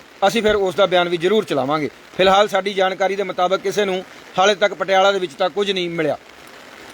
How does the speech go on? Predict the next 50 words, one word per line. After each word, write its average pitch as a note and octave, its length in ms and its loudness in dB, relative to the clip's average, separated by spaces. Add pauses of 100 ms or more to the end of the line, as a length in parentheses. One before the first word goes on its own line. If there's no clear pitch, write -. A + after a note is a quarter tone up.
(340)
ਉੱਥੇ F#3+ 260 4
ਮੇਰੀ A#3+ 180 2
ਬੇਨਤੀ G3+ 460 0
ਹੈ A3+ 40 6
ਆਪਣੇ A3 420 0
ਦਰਸ਼ਕਾਂ F3 440 -2
ਨੂੰ G#3+ 160 -6 (400)
ਕਿ G#3 80 6
ਇਸ A3 140 2
ਪੇਜ G3+ 300 4
ਨੂੰ A3 140 -2
ਵੱਧ F#3 160 4
ਤੋਂ A3 120 0
ਵੱਧ G#3+ 200 4
ਫਾਲੋ F#3 360 2
ਕਰਿਆ G3+ 220 2
ਕਰੋ G#3 180 0
ਤੇ G#3 120 -4
ਖਬਰ F3+ 280 0
ਨੂੰ G3+ 80 -4
ਸ਼ੇਅਰ F3+ 220 -2
ਕਰਿਆ D#3+ 240 2
ਕਰੋ। C3+ 200 -2 (320)
ਜੇਕਰ F3+ 220 2
ਹੋ F#3 160 4
ਸਕਦਾ G3+ 340 2
ਤੇ G3+ 120 0
ਸਾਨੂੰ, G3 360 0 (580)
ਅ, - 20 2
ਜਿਹੜੀ F#3 260 0
ਹੈ G3 140 4
ਕੁਆਇਨ G3 520 -4 (140)
ਜਾਂ F#3 120 0
ਸਟਾਰ F3+ 340 0
ਜਿਹੜੇ F#3 180 0
ਆ G3 60 2
ਉਹ G#3 100 0
ਵੀ A3 100 -2
ਜ਼ਰੂਰ G3 300 -2
ਦਿਆ F#3 200 4
ਕਰੋ G3 200 0
ਤਾਂ F#3+ 220 0
ਜੋ G3 100 0
ਸਾਡਾ F3 260 0
ਵੀ F#3 100 -4
ਹੌਸਲਾ E3+ 360 2 (380)
ਬਣਿਆ F#3 260 2
ਰਵੇ। E3+ 260 2
ਅਸੀਂ F3 140 0
ਵੀ, G3 200 -6